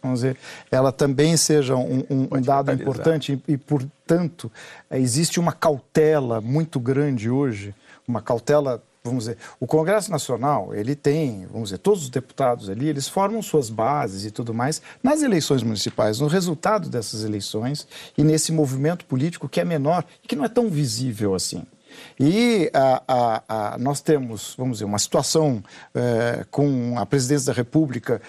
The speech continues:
Speaker 1: extremamente indefinida, et cetera, mas que grande movimento se fará hoje, no sentido de dar um tranco, por exemplo, no governo federal, eh, quando você tem uma eleição municipal que é muito importante pra sua manutenção,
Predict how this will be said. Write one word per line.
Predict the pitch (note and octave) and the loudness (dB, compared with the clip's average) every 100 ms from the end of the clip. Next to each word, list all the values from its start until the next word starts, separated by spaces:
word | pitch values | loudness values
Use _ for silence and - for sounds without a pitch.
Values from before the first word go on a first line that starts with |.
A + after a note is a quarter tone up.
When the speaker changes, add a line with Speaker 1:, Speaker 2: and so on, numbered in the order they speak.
| - | -12
Speaker 1:
extremamente | - - F3 D#3 C#3 B2+ | -8 -4 -2 0 -2 -4
indefinida, | B2 A#2 - F#2+ A2 G3 G3 F3+ C#3+ | -4 -6 -6 -4 -2 0 0 0 -2
et | C3 | -4
cetera, | - E3 F3 G3+ - - - | -2 -2 -2 -6 -8 -18 -8
mas | - E3 F#3+ - - _ _ _ | 0 0 0 -4 -10 _ _ _
que | A#3 | -4
grande | F3 F#3 E4 D#4+ | 2 2 2 0
movimento | A3 E3 B2+ B2 C3 F3 C#3 - | 0 0 0 0 0 0 -4 -6
se | - - | -6 -4
fará | - - A#2 A#2 D#3 A#2+ - _ | -4 -2 0 0 0 -2 -6 _
hoje, | D3+ F3 C3 F2 E2+ - - - | 2 2 0 -4 -10 -14 -20 -6
no | |
sentido | B2+ E3 - C#3+ | -4 -2 -2 -4
de | B2+ | 0
dar | D3+ | 2
um | D#3+ D#3+ | 2 0
tranco, | C#3+ F#3+ F#3+ F#3 - - | 0 2 2 0 -2 -2
por | C#3+ | 2
exemplo, | C3+ C3 D#3 D3+ | 2 2 2 0
no | C#3+ | -4
governo | C3 C3+ B2+ A#2+ | -2 -2 -2 -4
federal, | A#2+ G#2 G#2+ D3 C#3+ - - - | -2 0 2 2 0 -6 -20 -10
eh, | - C3 C3+ C3+ A#2+ | -2 0 0 0 -2
quando | - G#3 | -2 0
você | F3+ D#3+ - D3 | 0 0 0 -2
tem | - D3+ C3+ | 2 2 2
uma | C#3 F#3 | 0 0
eleição | F3 D3+ B2+ C#3+ | 0 -2 -2 -4
municipal | B2+ B2 A#2+ - - E3+ F3 - - | -4 -4 -6 -8 0 2 2 -2 0
que | F#3 | 2
é | |
muito | D#3+ G3+ B3+ | 2 2 0
importante | G#3+ - D#3 B2+ A3+ - | -2 2 0 2 0 0
pra | - | -2
sua | C3+ - - B3+ | -2 -4 -4 0
manutenção, | E3 C#3 B2+ C3 A2 - A#2+ D3 | 0 -2 -2 -2 0 0 -2 -4